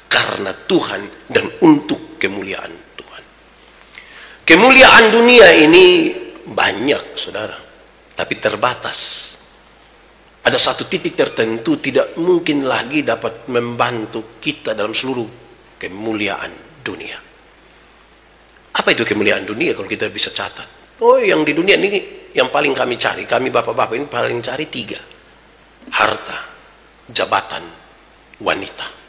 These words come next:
Tahta, wanita, harta. Itu kalau kita ada dengan kekayaan yang banyak, perempuan-perempuan yang cantik, apalagi jabatan yang tinggi, wah itu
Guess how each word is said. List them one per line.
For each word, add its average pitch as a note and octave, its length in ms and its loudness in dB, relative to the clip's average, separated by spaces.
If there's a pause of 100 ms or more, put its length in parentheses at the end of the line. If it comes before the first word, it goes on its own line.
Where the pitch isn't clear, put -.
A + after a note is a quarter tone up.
(200)
Tahta, A#2+ 480 0
wanita, A2 560 -4
harta. - 520 -12 (800)
Itu - 220 -10
kalau A#2+ 160 -4
kita A#2+ 400 -4
ada A#2+ 80 -8
dengan A2 240 -8
kekayaan A2+ 640 -6
yang G#2 160 -12
banyak, D3 400 -4 (640)
perempuan-perempuan C3 1040 -4
yang A#2 240 -8
cantik, F3 560 -6 (480)
apalagi G#2 400 -6 (560)
jabatan C3+ 560 0
yang C3+ 160 -6
tinggi, A3 320 -6
wah D#3+ 160 -4
itu G#3 480 -8